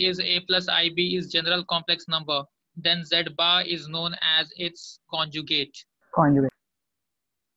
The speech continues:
Speaker 1: हाँ, जिसमें हम लोग I वाला जो term है, उसके sign को change करते थे। इसके basis पे आपने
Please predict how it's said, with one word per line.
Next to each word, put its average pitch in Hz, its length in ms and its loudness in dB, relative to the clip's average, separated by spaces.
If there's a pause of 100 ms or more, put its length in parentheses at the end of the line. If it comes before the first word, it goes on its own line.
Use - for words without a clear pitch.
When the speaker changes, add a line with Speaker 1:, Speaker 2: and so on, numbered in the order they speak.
(100)
Speaker 1:
हाँ, 143 180 -2 (760)
जिसमें 156 260 -4
हम 160 120 -4
लोग 175 180 0 (180)
I 170 220 2
वाला 170 260 0
जो 170 120 -2 (160)
term 180 300 0
है, 147 220 0
उसके 180 400 -12
sign 165 300 -4
को 185 120 -12
change 170 340 -4
करते 151 400 -4
थे। 143 160 -14 (1500)
इसके 180 260 -4
basis 180 320 -6
पे 190 60 -4
आपने 180 320 -2